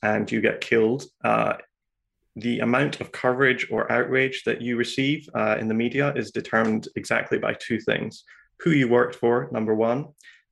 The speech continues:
and who was the, the, uh, group killing you, number two.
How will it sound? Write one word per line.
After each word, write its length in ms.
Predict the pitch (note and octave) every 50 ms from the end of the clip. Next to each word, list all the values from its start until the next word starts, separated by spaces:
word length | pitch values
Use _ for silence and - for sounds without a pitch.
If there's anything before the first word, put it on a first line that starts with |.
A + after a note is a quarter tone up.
| _ -
and 360 | A2+ A2+ A2 A2 G#2+ - - -
who 320 | - - C#3 C#3+ C#3 B2
was 160 | A#2 A2+ -
the, 120 | - - - - -
the, 260 | A2+ A2+ G#2+ G#2+ A2
uh, 120 | G#2 G#2+ G#2+
group 320 | - - A#2 A2+ A2+ -
killing 320 | - - A#2 A2+ A2 A2 A2
you, 220 | - - - - -
number 240 | A2+ A2+ A2 A2 -
two. 340 | - - - - - -